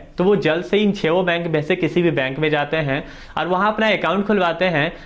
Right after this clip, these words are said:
उसका डेबिट कार्ड इशू करवाते हैं और उस डेबिट कार्ड से वो ईएमआई पे प्रोडक्ट खरीदने का प्रयास करते हैं, जिसके कारण कि यहाँ पे उनका डेबिट कार्ड एलिजिबल नहीं बताता है। वहीं दूसरा रीज़न ये है दोस्तों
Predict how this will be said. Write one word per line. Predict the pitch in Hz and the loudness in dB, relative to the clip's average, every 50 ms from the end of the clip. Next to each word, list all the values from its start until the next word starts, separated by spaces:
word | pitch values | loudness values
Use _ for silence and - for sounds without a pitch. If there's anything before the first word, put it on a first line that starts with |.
| - - | -8 -4
उसका | 156 156 151 - 165 147 | -2 -2 0 0 0 -2
डेबिट | 135 131 135 131 143 165 170 170 | 0 0 0 0 0 0 -2 0
कार्ड | 202 185 185 185 | 0 2 2 2
इशू | 180 185 208 196 | 2 0 0 0
करवाते | 190 180 165 156 151 147 - 175 | 2 2 2 0 0 0 0 0
हैं | 175 151 135 135 160 - - - - - - | 0 0 0 -2 -2 -4 -10 -16 -8 -4 -2
और | 175 214 | 0 0
उस | 262 247 226 - | 0 0 0 0
डेबिट | 180 160 170 214 220 214 | 2 2 2 2 2 0
कार्ड | 214 185 170 170 | 0 0 0 0
से | - 196 175 | 0 0 0
वो | 147 147 156 170 | 2 2 0 0
ईएमआई | - 190 202 208 220 220 226 220 | 0 0 2 2 2 2 2 2
पे | 220 240 233 | 2 2 2
प्रोडक्ट | 233 190 160 151 175 - - | 2 2 2 2 0 -2 -2
खरीदने | - 170 147 143 143 147 143 | -2 0 0 0 0 0 0
का | 143 - 190 | 0 -2 -2
प्रयास | - 160 135 127 123 - | 0 0 0 0 -2 -4
करते | - 135 127 - 131 127 | -4 -6 -4 -4 -2 -2
हैं, | 120 123 120 117 117 117 - - - - - - | -2 -2 -4 -4 -6 -10 -12 -16 -20 -12 -6 -2
जिसके | 139 196 214 214 247 254 | 0 0 0 2 0 0
कारण | - 196 156 147 151 165 | 0 0 0 0 -2 -2
कि | 170 - 214 | -2 -2 0
यहाँ | 180 160 147 156 165 | 0 0 0 0 0
पे | 160 196 | 0 0
उनका | 180 165 160 165 175 165 | 0 0 0 0 0 0
डेबिट | 139 139 127 147 - 117 - | 0 0 0 0 -2 -2 -2
कार्ड | 139 131 139 170 185 - - - - - - | -2 -2 -2 -4 -6 -10 -18 -20 -18 -8 -4
एलिजिबल | 156 160 175 180 175 196 196 202 202 160 | 0 2 2 2 2 2 2 2 2 0
नहीं | 143 135 139 139 | 0 0 0 0
बताता | 127 127 117 123 120 117 - 123 120 | 0 0 0 -2 -4 -2 -2 -2 -2
है। | 123 120 117 113 117 - - - - - - - - | -2 -4 -4 -6 -8 -12 -16 -20 -20 -20 -18 -8 -4
वहीं | 156 170 208 254 220 180 | 0 0 2 2 2 2
दूसरा | 165 175 175 175 - 233 247 | 2 2 2 2 2 2 2
रीज़न | 233 226 196 208 220 214 | 4 4 4 4 2 2
ये | 175 190 214 | 2 2 2
है | 220 196 | 2 2
दोस्तों | 160 147 135 123 - - 147 170 | 2 2 0 0 0 0 0 0